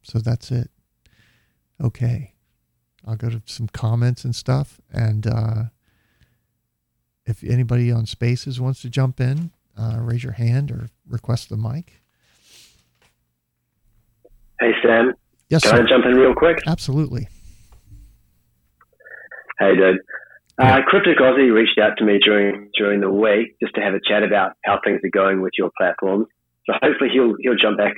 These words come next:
Speaker 2: he'll jump in in a moment.
Speaker 1: Oh, yeah, I can bring him
Speaker 2: Um,
Speaker 1: on.
Speaker 2: now, most, yeah, look, most of us have been with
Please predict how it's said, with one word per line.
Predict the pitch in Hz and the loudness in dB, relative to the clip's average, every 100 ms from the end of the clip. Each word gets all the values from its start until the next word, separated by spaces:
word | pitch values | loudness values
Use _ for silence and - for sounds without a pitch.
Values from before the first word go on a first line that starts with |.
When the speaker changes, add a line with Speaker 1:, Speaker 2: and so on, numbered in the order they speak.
| - - | -8 -4
Speaker 2:
he'll | 107 | 0
jump | 107 101 | 0 0
in | 101 101 104 | 0 -2 -6
in | - | -6
a | 90 | -4
moment. | 92 101 95 101 117 | 0 0 0 0 0
Speaker 1:
Oh, | 131 | 0
yeah, | 120 123 117 | 0 -2 -2
I | 113 | -4
can | 120 113 | -4 -4
bring | 113 110 | 0 2
him | 117 | 4
Speaker 2:
Um, | 120 123 131 | 4 2 2
Speaker 1:
on. | 131 | 2
Speaker 2:
now, | 120 | 2
most, | 120 139 151 - _ _ _ _ _ _ _ _ _ _ _ _ _ _ _ _ _ | 4 2 2 -4 _ _ _ _ _ _ _ _ _ _ _ _ _ _ _ _ _
yeah, | 104 95 | 0 2
look, | 101 - | 2 2
most | 127 147 147 | 2 2 2
of | 117 | 2
us | 113 - | 2 0
have | 95 | -2
been | 107 107 107 107 | 0 2 0 0
with | 113 | -2